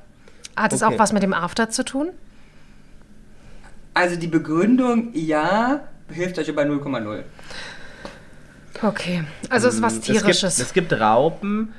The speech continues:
Speaker 3: Also ich möchte
Speaker 2: die
Speaker 3: von euch,
Speaker 2: ihre
Speaker 3: ich, ich möchte
Speaker 2: Eier
Speaker 3: eigentlich
Speaker 2: aus dem After legen und das sind dann die After-Raupen.
Speaker 1: Hm, äh, nee.
Speaker 3: Ich möchte eigentlich von euch das wissen,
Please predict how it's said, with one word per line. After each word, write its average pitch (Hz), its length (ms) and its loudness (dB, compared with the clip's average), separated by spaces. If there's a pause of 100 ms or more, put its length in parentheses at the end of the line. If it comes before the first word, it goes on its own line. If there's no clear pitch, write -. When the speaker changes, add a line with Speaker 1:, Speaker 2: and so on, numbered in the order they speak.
Speaker 3:
Also 180 140 0
ich 196 40 0
möchte 240 180 4
Speaker 2:
die - 60 -2
Speaker 3:
von - 80 2
euch, 160 80 6
Speaker 2:
ihre 151 100 6
Speaker 3:
ich, 135 60 6
ich - 140 0
möchte - 0 - (240)
Speaker 2:
Eier 196 120 10
Speaker 3:
eigentlich 147 120 4
Speaker 2:
aus 165 200 4
dem 131 200 0
After 120 580 0
legen 185 460 0
und 131 200 0
das 131 160 0
sind 156 160 0
dann 160 140 2
die 165 140 -2
After-Raupen. 98 720 0 (680)
Speaker 1:
Hm, 214 280 2
äh, 196 200 -2
nee. 196 500 0 (120)
Speaker 3:
Ich 170 200 -4
möchte 196 220 0
eigentlich 160 140 0
von 151 100 -2
euch 147 60 -2
das 147 120 -10
wissen, 156 360 -4